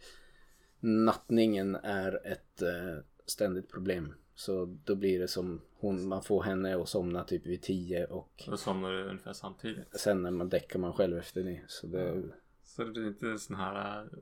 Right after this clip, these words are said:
Speaker 2: eh, en skräckfilm varje dag i oktober?
Speaker 1: Nej, inte riktigt. Har du hunnit se några filmer då?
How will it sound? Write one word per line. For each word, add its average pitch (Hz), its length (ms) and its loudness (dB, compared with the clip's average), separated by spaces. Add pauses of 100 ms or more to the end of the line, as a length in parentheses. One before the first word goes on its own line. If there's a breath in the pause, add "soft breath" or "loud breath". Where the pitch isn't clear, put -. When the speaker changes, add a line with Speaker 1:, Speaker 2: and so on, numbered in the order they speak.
(100)
Speaker 2:
eh, 104 100 -6
en 101 80 -4
skräckfilm 98 760 -4
varje 98 240 0
dag 104 340 0
i 101 60 0
oktober? - 580 -4 (160)
Speaker 1:
Nej, 127 420 8 (160)
inte 117 300 0
riktigt. - 540 0 (840 soft breath)
Har - 240 -4
du 139 180 10
hunnit 170 300 8
se 110 160 4
några 98 100 4
filmer 82 320 2
då? 76 160 0